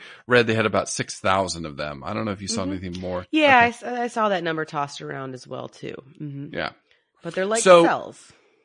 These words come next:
Speaker 1: right, muscle
Speaker 2: They are
Speaker 1: cells. So
Speaker 2: cells.
Speaker 1: mu-,
Speaker 2: They're muscle
Speaker 1: muscle
Speaker 2: cells.
Speaker 1: s-, muscle cells contract, right? We,
Speaker 2: Mm-hmm.
Speaker 1: we, you know, we're, we did some muscle biology way back in the day. So muscle cells contract.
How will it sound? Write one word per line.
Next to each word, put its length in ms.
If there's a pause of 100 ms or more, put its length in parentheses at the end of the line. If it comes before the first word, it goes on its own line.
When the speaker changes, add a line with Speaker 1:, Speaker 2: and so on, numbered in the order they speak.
(120)
Speaker 1:
right, 300
muscle 340
Speaker 2:
They 60
are 60
Speaker 1:
cells. 180
So 100
Speaker 2:
cells. 60
Speaker 1:
mu-, 400
Speaker 2:
They're 120
muscle 240
Speaker 1:
muscle 280
Speaker 2:
cells. 160
Speaker 1:
s-, 140
muscle 340
cells 480
contract, 800 (260)
right? 200
We, 120
Speaker 2:
Mm-hmm. 100
Speaker 1:
we, 280
you 160
know, 140
we're, 260 (160)
we 140
did 140
some 140
muscle 220
biology 420
way 160
back 220
in 60
the 40
day. 200 (600)
So 480
muscle 320
cells 320
contract. 800